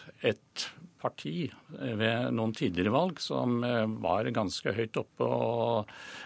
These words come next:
eh, var, eh, skeptisk til både minoriteter, eh, litt antisemittisk anstrøk og så videre. Eh, de finnes fortsatt,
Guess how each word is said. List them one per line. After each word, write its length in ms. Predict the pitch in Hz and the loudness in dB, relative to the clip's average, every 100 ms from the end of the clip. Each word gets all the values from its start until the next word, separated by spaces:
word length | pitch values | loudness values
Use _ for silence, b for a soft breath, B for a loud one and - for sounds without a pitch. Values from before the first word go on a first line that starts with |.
| B | B
eh, 220 | 196 175 | -10 -8
var, 260 | 127 98 107 | -2 0 2
eh, 640 | 110 113 110 123 - 123 117 | 0 -4 -4 -6 -8 -6 -4
skeptisk 680 | - - - - 127 - - | -2 -2 -6 -6 0 0 0
til 180 | 123 117 | -4 -2
både 280 | 120 107 104 | 0 2 2
minoriteter, 920 | 98 104 110 113 98 107 - 110 113 | 2 2 2 2 0 -2 -4 -2 0
eh, 840 | 107 110 113 120 117 143 156 160 | -2 -2 -2 -4 -6 -6 -8 -6
litt 180 | 135 - | -6 -6
antisemittisk 1200 | - 101 - 113 - 131 117 110 _ 127 113 - | -4 -4 -4 -2 0 0 0 -4 _ -4 -4 0
anstrøk 540 | 110 98 - 107 101 | 0 0 -2 0 0
og 100 | 110 | 0
så 120 | - 117 | 0 0
videre. 360 | 104 123 180 - B B B B B B | 0 0 0 -6 B B B B B B
Eh, 440 | 123 107 117 117 | 4 6 6 4
de 180 | 101 120 | 2 2
finnes 320 | - 104 113 | 4 2 2
fortsatt, 380 | 127 - - | -2 -4 -6